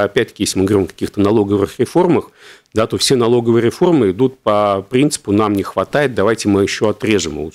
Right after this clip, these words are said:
э, там, у этого населения, которое очень непатриотично, почему-то не хочет расставаться с последними штанами, да, и еще более непатриотично в этих последних штанах пытается убежать за границу».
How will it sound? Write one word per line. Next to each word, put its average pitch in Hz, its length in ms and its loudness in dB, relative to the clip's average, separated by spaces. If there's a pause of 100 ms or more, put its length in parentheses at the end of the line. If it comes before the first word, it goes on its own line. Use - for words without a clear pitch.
э, 80 600 -2
там, 82 200 -4
у 85 220 0 (320)
этого 98 300 0
населения, 107 640 2
которое 110 280 -2
очень 107 240 0
непатриотично, 101 760 -2
почему-то 98 440 -2
не 104 80 2
хочет 90 320 -4
расставаться 95 440 -4
с - 60 -14
последними 95 440 -2
штанами, 143 520 0 (400)
да, 117 240 2
и 98 100 2
еще 95 320 0
более 120 280 2
непатриотично 110 640 -2
в 101 60 2
этих - 360 -6
последних 104 320 -2
штанах - 280 -2
пытается 104 400 -2
убежать 95 320 0
за 104 80 0
границу». 113 440 0